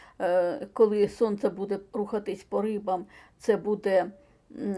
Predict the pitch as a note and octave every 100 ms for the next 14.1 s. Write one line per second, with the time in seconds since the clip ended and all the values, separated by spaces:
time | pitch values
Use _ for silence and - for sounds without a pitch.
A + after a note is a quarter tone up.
0 | G3 G3 - C4 G#3+ A3+ G#3 G3+ G#3 F#3
1 | - - F#4+ F#4 F4+ - D#4 E4 B3+ E4+
2 | E4+ D#4 D4+ - _ _ _ _ _ C4
3 | C#4 F4+ F4 - - _ _ _ - A#3+
4 | A#3 G#3+ - - G3+ G#3 F#3+ F#3 F#3+ A3+
5 | G3 G#3+ A#3 B3+ B3+ C4+ B3+ A#3+ A3 G#3
6 | A3 G#3 G#3 G3+ - - G#3 G3+ G3 F#3+
7 | A3+ A3+ G3+ F#3+ G3+ - F#3+ F3 F#3 B3+
8 | F#4 D#4+ D4+ C#4 B3+ - F3 F3 - _
9 | G3+ - - F4 E4+ D4+ D4+ A#3 A3+ A#3+
10 | - - _ - G3+ A#3 F4 D#4+ G3 A3+
11 | G3+ G3 A#3+ B3 G#3+ A3 G#3 F#3 F3+ F3
12 | F3 - G#3+ - G#3 - G#3 G#3+ E4+ E4+
13 | D#4+ A#3+ F#3 - A3 G#3+ B3 F#3 D#3+ E3+